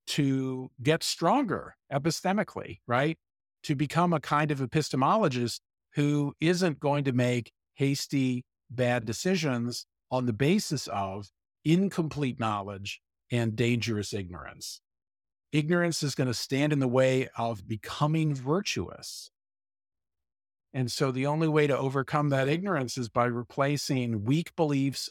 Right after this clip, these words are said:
unsupported beliefs, beliefs with little evidence or no evidence in support of them, with better beliefs, truer beliefs. And this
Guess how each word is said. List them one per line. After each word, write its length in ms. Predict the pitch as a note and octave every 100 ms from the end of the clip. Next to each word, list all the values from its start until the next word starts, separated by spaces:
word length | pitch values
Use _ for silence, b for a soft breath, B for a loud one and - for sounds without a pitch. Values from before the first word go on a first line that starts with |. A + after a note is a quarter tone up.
| -
unsupported 680 | C#3+ D#3 E3 - D#3+ C#3 C3
beliefs, 540 | B2+ A#2+ A#2+ A2+ - _ _ _ -
beliefs 540 | B2 C#3 C#3+ - - - _ _
with 180 | B2 A#2+
little 320 | A#2 B2+ D3 C#3+
evidence 480 | C3+ C3+ C3 -
or 80 | A2+
no 240 | A#2 C3+ C#3+
evidence 380 | C3 A#2+ -
in 80 | A2+
support 420 | - G2+ - G3+
of 100 | C#3+
them, 300 | G2 F2+ F#2 - _ _ -
with 340 | C3 C3+ - _ _ -
better 280 | B2 A#2+ A#2
beliefs, 640 | F#2+ E2 - - - - _ _ _ _ _ _ _ -
truer 340 | - C#3+ B2+
beliefs. 640 | G2+ E2+ F2+ F#2+ - - _ _ _ _ _ -
And 200 | B2 B2
this 240 | C3+ -